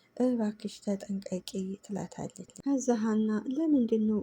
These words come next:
የሚፈልገኝ?» ስትላት፣ ስትል፣ እ፣ ወይዘሮ ሜላት «ሀና አንቺ እኮ የዋህ ነሽ» ይላታለች፣ ትላታለች። «ስለዚህ አንተ ነህ ሴት የሚቀረው የለም፣ ከቢሮ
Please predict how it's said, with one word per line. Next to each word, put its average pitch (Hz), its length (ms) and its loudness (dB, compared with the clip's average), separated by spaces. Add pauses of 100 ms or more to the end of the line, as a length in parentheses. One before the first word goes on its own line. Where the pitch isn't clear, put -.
የሚፈልገኝ?» 202 920 0
ስትላት፣ 208 540 -6 (360)
ስትል፣ 220 600 0
እ፣ 208 120 -2 (360)
ወይዘሮ 226 460 2
ሜላት 214 400 0 (460)
«ሀና 233 280 2 (180)
አንቺ 269 280 2
እኮ - 140 -20 (240)
የዋህ 202 600 4
ነሽ» 196 240 -2
ይላታለች፣ 180 580 -4 (440)
ትላታለች። 196 640 -2
«ስለዚህ 240 500 0 (120)
አንተ 233 260 -2 (120)
ነህ 208 220 -2 (540)
ሴት 233 360 2 (140)
የሚቀረው 202 760 2 (100)
የለም፣ 190 460 0
ከቢሮ 254 460 0